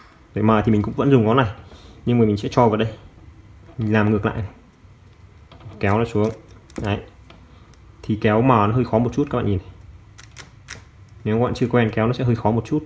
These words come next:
Các bạn sẽ dùng để tay vào đây. Nếu mà cho vào giữa này, viên tâm thì không đẩy được đâu. Để vào đầu cái, cái viên cạnh này thôi. Và đẩy nó xuống. Các bạn nhớ giữ chắc hai cái tay nhé. Tay đặt như thế này. Tay này thì vẫn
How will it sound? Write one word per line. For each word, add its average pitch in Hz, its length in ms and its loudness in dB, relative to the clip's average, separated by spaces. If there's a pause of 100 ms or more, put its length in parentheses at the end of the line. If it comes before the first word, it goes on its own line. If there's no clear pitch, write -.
(560)
Các 120 60 -2
bạn 113 80 -4
sẽ 127 120 -2
dùng 98 340 0
để 92 120 0
tay 104 160 4
vào 104 80 2
đây. 104 140 0 (680)
Nếu 113 140 4
mà 135 160 6
cho 131 140 4
vào 117 120 4
giữa 131 200 2
này, 151 120 0 (440)
viên 117 180 2
tâm 123 220 4
thì 101 120 -2
không 131 220 0
đẩy 101 160 4
được 107 100 2
đâu. 120 160 2 (640)
Để 110 160 0
vào 104 100 0
đầu 107 180 2
cái, 131 260 0 (440)
cái 110 120 -2
viên 120 120 0
cạnh 123 160 -2
này 104 100 -2
thôi. 107 140 -2 (540)
Và 107 80 -4
đẩy 95 160 -2
nó 107 80 -2
xuống. 107 220 -2 (520)
Các 113 80 -4
bạn 98 120 -2
nhớ 104 120 2
giữ 131 140 -2
chắc 151 280 -4
hai 110 140 -2
cái 107 60 -6
tay 104 220 -4
nhé. 107 80 -2 (180)
Tay 107 180 2
đặt 104 120 -2
như 110 120 0
thế 113 100 -4
này. 117 180 -4 (1600)
Tay 110 160 2
này 104 120 0
thì 101 80 0
vẫn 117 180 2